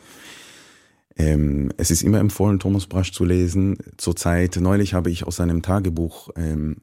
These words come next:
den Satz gelesen, „Meine Sprache ist die Sprache des untergehenden Schiffes.“ Äh, das schreibt er Anfang, Mitte der siebziger Jahre, noch in der D D R. Er ist ja, äh, sechsundsiebzig, äh, nach Westberlin,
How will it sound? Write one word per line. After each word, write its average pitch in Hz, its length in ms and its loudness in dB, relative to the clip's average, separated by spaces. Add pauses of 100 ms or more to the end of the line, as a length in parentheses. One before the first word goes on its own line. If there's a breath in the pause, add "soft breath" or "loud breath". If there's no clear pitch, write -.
(140)
den 80 180 0
Satz 85 240 0
gelesen, 80 600 0 (400)
„Meine 85 220 2
Sprache 82 340 0
ist 85 160 -4
die 82 80 -4
Sprache 80 320 -4
des 82 120 -2
untergehenden 76 680 -2
Schiffes.“ - 580 -8 (880 soft breath)
Äh, 73 140 0
das 78 120 2
schreibt - 380 0
er 78 420 2
Anfang, 80 380 2
Mitte 78 240 2
der 73 340 2
siebziger 85 460 0
Jahre, 80 380 0
noch 87 240 0
in 87 160 0
der 76 420 -2
D 78 200 0
D 78 100 0
R. 85 280 0 (1080)
Er - 80 0
ist 78 180 -2
ja, 71 380 -4
äh, 73 240 -6
sechsundsiebzig, 73 760 -2
äh, 69 180 -2
nach 69 240 -4
Westberlin, 73 420 0